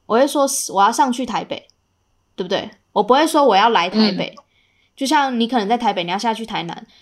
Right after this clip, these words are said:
Speaker 1: 那你不会说你要来台南，你应该会说你要下去台南吧？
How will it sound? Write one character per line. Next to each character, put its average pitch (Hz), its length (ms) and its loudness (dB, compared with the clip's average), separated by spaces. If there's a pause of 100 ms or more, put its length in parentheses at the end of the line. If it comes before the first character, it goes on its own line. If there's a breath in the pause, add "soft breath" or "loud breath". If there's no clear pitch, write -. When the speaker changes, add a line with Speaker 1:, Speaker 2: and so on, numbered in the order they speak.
(100)
Speaker 1:
那 269 140 2
你 226 160 2
不 190 140 -4
会 214 120 0
说 233 140 -2
你 208 120 -2
要 175 140 0
来 185 160 -2
台 175 240 -8
南， 185 220 -8
你 208 60 -2
应 233 80 -2
该 247 120 2
会 262 80 0
说 254 160 -6
你 196 100 -6
要 180 120 -6
下 240 240 -2
去 233 160 -6
台 175 200 -12
南 - 200 -12
吧？ - 220 -14